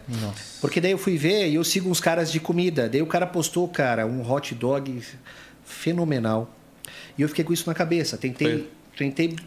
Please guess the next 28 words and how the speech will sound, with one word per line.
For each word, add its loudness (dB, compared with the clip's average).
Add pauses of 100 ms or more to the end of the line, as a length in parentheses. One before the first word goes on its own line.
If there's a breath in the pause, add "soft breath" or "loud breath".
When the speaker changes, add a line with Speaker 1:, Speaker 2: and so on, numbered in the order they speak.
(160)
Speaker 2:
tentei, 2 (420 loud breath)
é, 0 (220)
trazer 2
pelo, 2
pelo 0
aplicativo, 0
né? 0 (400)
E 0
não 2
chegava 2
lá 2
na 0
minha, -2 (260)
no -4
meu 0
endereço. 0 (640 loud breath)
E 4
aí, 0
puta, -2
liguei 2 (100)
pra 4
táxi, 2
liguei 4
pra 0
todo, 0 (100)
você, 0 (180)
olha 4
só, 2